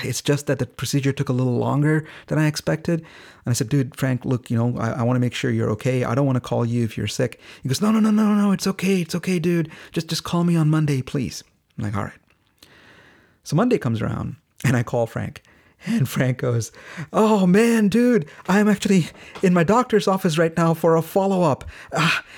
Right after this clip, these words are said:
I know it seems to you like, uh, you keep calling at the wrong time, but can you call this afternoon? Can you call this evening? I'll be home." I'm like, "All right, Frank, I will."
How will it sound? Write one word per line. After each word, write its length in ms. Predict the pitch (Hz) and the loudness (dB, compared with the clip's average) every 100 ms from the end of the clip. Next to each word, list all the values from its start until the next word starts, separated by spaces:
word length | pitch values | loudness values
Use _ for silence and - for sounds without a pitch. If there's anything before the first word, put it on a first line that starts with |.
| - | -4
I 100 | 180 | 0
know 180 | 196 226 | 4 4
it 80 | 202 | 4
seems 280 | - 208 190 | 2 0 2
to 120 | 196 | 2
you 140 | 196 | 2
like, 280 | 185 180 - | 4 0 -2
uh, 60 | 180 | -8
you 320 | 185 180 165 | -4 0 0
keep 220 | - 202 | 0 -4
calling 300 | - 185 175 | 0 0 2
at 80 | 165 | 0
the 80 | 165 | 2
wrong 260 | 180 175 | 2 2
time, 220 | 165 185 170 | 0 2 2
but 120 | 165 | 0
can 140 | 175 | 0
you 60 | 220 | 0
call 240 | - 220 | 2 2
this 180 | 214 214 | 2 0
afternoon? 380 | 190 - 202 185 | -2 2 2 4
Can 120 | 185 | 2
you 60 | 180 | 0
call 140 | 190 | 0
this 180 | 180 196 | 0 0
evening? 240 | 175 170 | 0 2
I'll 140 | 165 156 | 2 2
be 80 | |
home." 320 | 147 165 117 - - - - - - | 2 2 -2 -8 -20 -20 -20 -16 -4
I'm 80 | 117 | 0
like, 100 | 127 | 2
"All 100 | 160 | 2
right, 140 | 127 | 2
Frank, 280 | 127 120 120 | 0 0 0
I 80 | 120 | 0
will." 260 | 135 117 | 0 -2